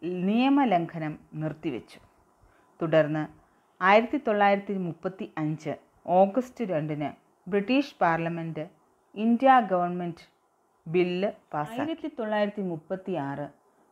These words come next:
നവംബർ പന്ത്രണ്ടിന് തിരുവിതാംകൂർ മഹാരാജാവ് ശ്രീ ചിത്തിര തിരുനാൾ ക്ഷേത്രപ്രവേശന വിളംബരം പുറപ്പെടുവിച്ചു.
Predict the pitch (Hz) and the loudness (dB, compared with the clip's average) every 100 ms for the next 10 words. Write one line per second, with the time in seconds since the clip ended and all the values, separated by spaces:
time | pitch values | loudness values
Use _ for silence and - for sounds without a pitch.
0 | _ 190 190 202 202 196 196 190 196 208 | _ 0 2 4 4 2 0 -4 -2 -2
1 | 202 202 226 - _ _ _ _ - 233 | -2 -4 -6 -10 _ _ _ _ -4 0
2 | 254 277 269 262 240 202 170 - 202 196 | 2 4 4 4 2 0 -2 -4 0 2
3 | 185 165 156 131 131 - _ _ 185 185 | 2 0 -6 -4 -8 -12 _ _ -4 -4
4 | 190 - 202 - 262 247 254 170 165 143 | -4 -10 -10 -6 -4 -2 -4 -4 -2 -4
5 | 113 - _ _ _ - 220 226 262 302 | -6 -12 _ _ _ -4 0 0 0 -2
6 | 226 185 180 175 170 160 160 175 170 165 | 0 -2 -2 -4 -8 -6 -2 -2 -2 -4
7 | 156 - _ 160 156 160 139 123 - | -6 -12 _ -10 -4 -2 -2 -4 -12